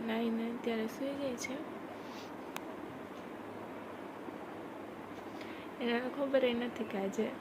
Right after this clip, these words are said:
આ શું કહેવાય, અત્યારે આ છેલ્લો દિવસ છે. કાલે તો એ નવી જગ્યાએ વિશે એને કંઈ ખ્યાલ નથી.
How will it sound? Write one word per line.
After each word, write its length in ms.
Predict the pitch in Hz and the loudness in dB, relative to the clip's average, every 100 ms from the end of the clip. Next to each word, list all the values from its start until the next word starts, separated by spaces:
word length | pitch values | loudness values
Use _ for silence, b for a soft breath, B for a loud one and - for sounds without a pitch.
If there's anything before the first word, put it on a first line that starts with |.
| - B B B B - | -6 B B B B -6
આ 160 | - 226 | -2 -2
શું 160 | - 254 | 0 2
કહેવાય, 280 | 226 208 214 | 6 6 4
અત્યારે 340 | 220 220 214 | 4 4 6
આ 180 | 220 233 | 4 2
છેલ્લો 340 | - 240 226 226 | 0 4 6 6
દિવસ 400 | 226 233 233 - | 8 8 6 4
છે. 180 | - 233 226 240 - - - - | 0 4 4 2 -4 -8 -8 -6
કાલે 300 | - 233 226 | 0 4 4
તો 120 | 226 | 6
એ 80 | 226 | 6
નવી 280 | 220 226 226 | 8 8 8
જગ્યાએ 460 | 247 226 220 226 220 | 8 6 8 8 8
વિશે 260 | 233 226 233 | 6 4 2
એને 180 | 226 | 2
કંઈ 280 | 226 262 247 | 2 2 0
ખ્યાલ 280 | 233 233 220 | 0 2 2
નથી. 300 | - - 208 | 0 -2 -4